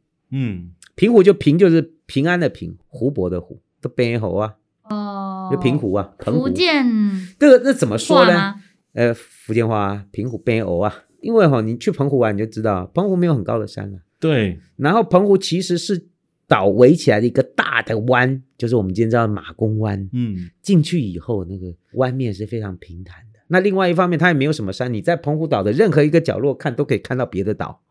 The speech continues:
Speaker 2: 任何角落可以看到海，所以它是一个很平坦的岛屿。所以哦，最早汉人来哦，开垦哦，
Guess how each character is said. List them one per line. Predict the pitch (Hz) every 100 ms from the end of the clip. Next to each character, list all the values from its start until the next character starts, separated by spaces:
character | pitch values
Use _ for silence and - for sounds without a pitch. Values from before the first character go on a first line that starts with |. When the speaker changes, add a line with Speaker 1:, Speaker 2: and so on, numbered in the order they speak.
| -
Speaker 2:
任 | 143
何 | 226
角 | 180 101
落 | 95
可 | 104 80
以 |
看 | - 95
到 | 82
海， | - - _ _ _ _
所 | -
以 | 214
它 | 240
是 | 240
一 | 208
个 | 214 196 -
很 | _ 135
平 | 147 185
坦 | 156
的 | 117
岛 | 120 107 107
屿。 | 131 90 - _
所 | - 139 165
以 | 151
哦， | 104 92
最 | - 202
早 | 151 107 69
汉 | - 180 135
人 | 101 95
来 | 92 - -
哦， | 107 _ _ _ _
开 | - 160 147
垦 | -
哦， | 87